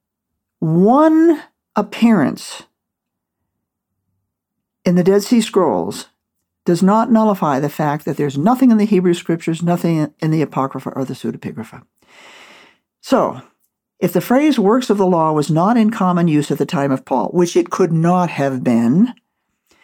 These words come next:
since we have found only one other instance in antiquity in its use,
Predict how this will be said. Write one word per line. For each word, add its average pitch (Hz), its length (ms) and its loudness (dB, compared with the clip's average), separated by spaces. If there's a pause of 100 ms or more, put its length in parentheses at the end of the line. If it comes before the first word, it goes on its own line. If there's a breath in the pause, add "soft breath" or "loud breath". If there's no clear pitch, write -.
(180 soft breath)
since 220 300 0
we 190 100 4
have 175 100 2
found 180 300 0
only 160 200 0
one 202 360 2
other 185 260 0
instance 180 580 -2
in 156 140 0
antiquity 151 580 -2
in 147 180 -2
its 135 180 -2
use, 170 400 0